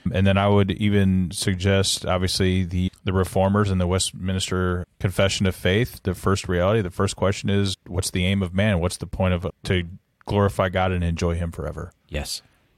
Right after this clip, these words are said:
Speaker 1: That's it. Like, that literally sums up our purpose. As you mentioned, teleologically, the telos, what's the goal? What's our aim? Like, that is our aim. And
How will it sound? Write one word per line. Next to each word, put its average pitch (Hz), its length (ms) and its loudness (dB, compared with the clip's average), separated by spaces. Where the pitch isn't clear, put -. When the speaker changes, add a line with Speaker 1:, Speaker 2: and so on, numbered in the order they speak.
Speaker 1:
That's 95 260 0
it. 82 140 -2
Like, 87 160 -2
that 98 200 2
literally 107 400 4
sums 95 380 2
up 90 220 2
our 90 140 -4
purpose. - 580 -2
As 92 240 2
you 92 80 4
mentioned, 85 600 0
teleologically, 90 880 0
the 85 160 0
telos, 87 540 0
what's 90 140 -2
the 87 140 -6
goal? 87 300 -4
What's 85 160 -4
our 82 120 0
aim? 82 420 -2
Like, 82 240 -6
that 85 200 -2
is 87 220 -2
our 78 180 -2
aim. 87 360 -4
And 92 240 2